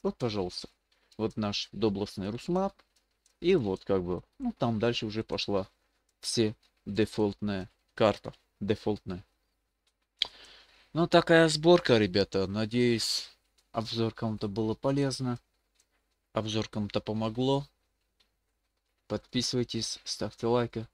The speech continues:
Поддерживайте, пожалуйста, моего канала с подпиской, с лайка. Конами Т В, Дитрак Т В.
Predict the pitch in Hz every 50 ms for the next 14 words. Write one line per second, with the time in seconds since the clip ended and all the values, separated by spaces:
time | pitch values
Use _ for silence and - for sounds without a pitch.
0 | _ _ - 117 113 110 120 123 120 - 110 104 - - - 113 104 110 107 101
1 | - - - 107 107 107 107 104 101 107 107 - - 104 107 104 101 98 - -
2 | - - - 104 101 - - - 135 - - - 113 110 123 - - - 107 110
3 | 113 113 113 - - 104 104 - _ _ _ _ _ _ _ _ _ _ - 113
4 | 113 117 110 110 110 107 - - 110 107 120 127 135 - _ _ - 107 95 110
5 | - - - - 107 - - - 101 101 95 92 92 -